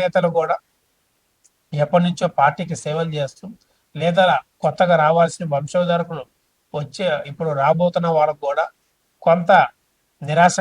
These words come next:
కలిగించే విషయాలే కనబడుతున్నాయి. రైతులకు మరియు రాజకీయ నేతలకు ఈ నెల మొత్తం నిరాశ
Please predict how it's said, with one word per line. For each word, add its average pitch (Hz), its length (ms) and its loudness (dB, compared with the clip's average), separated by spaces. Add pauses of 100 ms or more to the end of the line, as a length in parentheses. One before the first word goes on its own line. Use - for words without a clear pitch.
(100)
కలిగించే 170 440 0 (120)
విషయాలే 165 440 0
కనబడుతున్నాయి. 143 600 -2 (720)
రైతులకు 170 480 2 (220)
మరియు 170 300 -2 (540)
రాజకీయ 147 400 -2
నేతలకు 147 540 -4 (540)
ఈ 160 80 -6 (100)
నెల 147 140 2
మొత్తం 175 400 0 (760)
నిరాశ 147 340 4